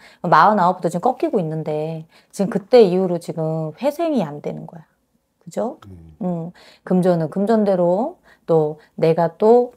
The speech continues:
Speaker 1: 직장은 직장대 몸은 또 몸대로. 누가 보면은 우리 사장님, 어? 신 받을 때 돼가지고, 어?
Speaker 2: 음.
Speaker 1: 무병이 찾아와가지고 지금 흔드나 이런 마음 먹을 정도로 지금 자꾸 계속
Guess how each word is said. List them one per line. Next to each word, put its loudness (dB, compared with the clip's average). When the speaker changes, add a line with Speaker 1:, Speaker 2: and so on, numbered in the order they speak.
Speaker 1:
직장은 0
직장대 -2
몸은 2
또 -4
몸대로. -6
누가 4
보면은 4
우리 0
사장님, 0
어? -4
신 0
받을 4
때 4
돼가지고, 0
어? -2
Speaker 2:
음. -20
Speaker 1:
무병이 6
찾아와가지고 2
지금 -2
흔드나 4
이런 6
마음 2
먹을 0
정도로 0
지금 -4
자꾸 -12
계속 -4